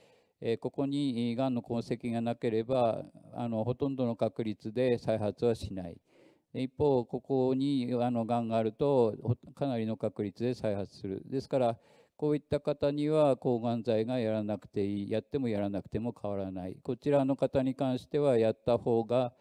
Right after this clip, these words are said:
明らかにいい。まあ、要は、あの、今まで全員にやっていたものが、六、七割の患者さんで不要な抗がん剤をやらなくてよく、よくなるのではないかということが、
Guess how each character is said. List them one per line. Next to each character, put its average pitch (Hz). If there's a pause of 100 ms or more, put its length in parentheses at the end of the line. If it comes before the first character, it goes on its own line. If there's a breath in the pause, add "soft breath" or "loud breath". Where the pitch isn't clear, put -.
(220 soft breath)
明 110
ら 120
か 101
に 90
い -
い。 90 (680 soft breath)
ま 139
あ、 135
要 151
は、 117
あ 120
の、 120
今 139
ま 147
で 113
全 131
員 139
に 131
や 123
っ -
て 135
い 127
た 127
も 123
の 117
が、 127
六、 117
七 131
割 135
の 131
患 127
者 123
さ 123
ん 123
で 131
不 139
要 117
な 127
抗 117
が 110
ん 98
剤 101
を 120
や 110
ら 107
な 110
く -
て 110
よ 101
く、 - (120)
よ 110
く -
な 127
る 139
の 135
で 120
は 101
な 110
い 110
か 135
と -
い 120
う 120
こ 117
と 123
が、 139